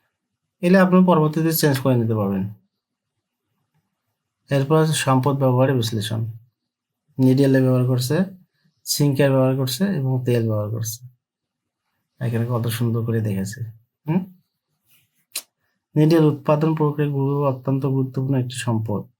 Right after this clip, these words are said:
সিঙ্কার উৎপাদনের জন্য অপ্রয়োজনীয় একটি কার্যকারিতা বাড়ায়। তেল উৎপাদন মূল শক্তি হিসেবে কাজ করে, যা মেশিনের কার্যক্ষমতা বাড়ায়। ইস, কত সুন্দর বিষয় দিয়ে দিয়েছে। এর চেয়ে আর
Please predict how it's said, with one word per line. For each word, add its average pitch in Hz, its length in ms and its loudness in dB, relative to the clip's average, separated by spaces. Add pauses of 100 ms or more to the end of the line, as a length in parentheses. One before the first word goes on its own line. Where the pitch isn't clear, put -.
(240)
সিঙ্কার 147 420 0
উৎপাদনের 139 380 -4
জন্য 143 240 -2 (360)
অপ্রয়োজনীয় 135 500 -2
একটি 190 180 -4 (100)
কার্যকারিতা 127 500 -2
বাড়ায়। 104 300 -2 (600)
তেল 160 180 2
উৎপাদন 151 380 0
মূল 139 220 0
শক্তি 127 380 -4
হিসেবে 147 460 0
কাজ 120 240 0 (120)
করে, 101 200 -4 (280)
যা 120 120 2
মেশিনের 131 520 0
কার্যক্ষমতা 120 540 -2
বাড়ায়। 104 300 -4 (340)
ইস, - 140 -10 (160)
কত 139 200 0
সুন্দর 131 460 0
বিষয় 110 260 -4
দিয়ে - 200 -8
দিয়েছে। - 260 -8 (1300)
এর 151 180 -2
চেয়ে 151 160 4
আর 139 120 4